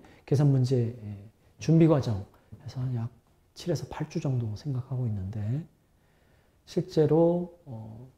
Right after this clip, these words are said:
초보서부터, 그러니까 처음 입문하는 것서부터 계산 문제를 푸는 것까지 본인들이 이 과정을 마치고 나면 할 수 있도록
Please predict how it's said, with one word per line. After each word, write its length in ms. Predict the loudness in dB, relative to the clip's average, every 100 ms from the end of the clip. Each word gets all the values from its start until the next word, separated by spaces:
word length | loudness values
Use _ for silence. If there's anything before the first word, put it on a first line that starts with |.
| _
초보서부터, 720 | 6 10 10 10 4 0 -6
그러니까 240 | -6 -6 -8
처음 520 | -12 -2 0 0 2
입문하는 560 | 2 2 2 0 -2 -2
것서부터 680 | -4 -8 -12 -8 -6 -6 -8 _ _ _ _ _
계산 440 | 2 2 4 2
문제를 420 | 2 0 0 -4 -6 _ _ _
푸는 380 | 2 6 6 6
것까지 580 | 2 0 -6 -4 -4 -6 _ _ _ _ _
본인들이 400 | -6 -4 -4 -4 -6
이 560 | -6 -8 -12 -14 -14 -18 -6
과정을 300 | -4 0 0
마치고 360 | 0 -4 -4
나면 220 | -4 -4 -4
할 180 | -4
수 140 | -4 -4
있도록 560 | -6 -4 -2 -2 -8